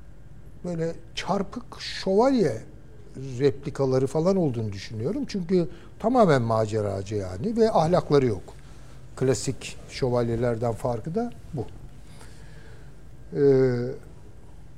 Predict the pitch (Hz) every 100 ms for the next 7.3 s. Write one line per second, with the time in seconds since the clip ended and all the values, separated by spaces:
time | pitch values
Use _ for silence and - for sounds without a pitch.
0 | - - - 302 220 196 - 190 208 202
1 | 165 147 120 - - 95 - - - -
2 | 185 156 - - 226 - 170 151 139 139
3 | 156 151 131 110 127 - 127 131 139 160
4 | 180 220 202 196 214 180 151 131 120 107
5 | 107 - 107 98 90 - 95 82 - 104
6 | 110 135 - 160 156 160 165 165 175 -
7 | 262 320 226